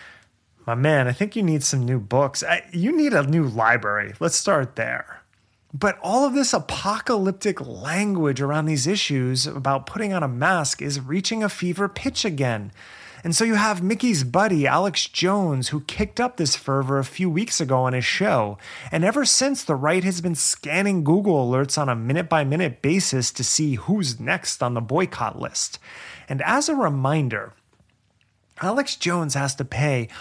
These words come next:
over a billion dollars to the families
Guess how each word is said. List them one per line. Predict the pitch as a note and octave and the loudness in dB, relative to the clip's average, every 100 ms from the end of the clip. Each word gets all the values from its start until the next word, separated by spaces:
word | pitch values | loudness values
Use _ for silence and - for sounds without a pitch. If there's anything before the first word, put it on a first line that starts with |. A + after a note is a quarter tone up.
| - - | -8 -2
over | D#3+ D#3+ | 2 2
a | D3+ | 2
billion | C#3 A#2 F#3 G3 A3 A#3 G#3+ - - C3 | 0 4 4 4 2 2 -2 -8 -12 -6
dollars | A#2+ D3+ E3+ C#3+ A2+ F#2+ - - - _ _ _ _ - - _ _ - | 2 2 4 2 0 0 0 0 -2 _ _ _ _ -20 -20 _ _ -8
to | D3+ | -2
the | C3+ | -2
families | - G3 G3+ E3 A#2+ G#2 - - | 0 2 4 4 0 -2 -2 0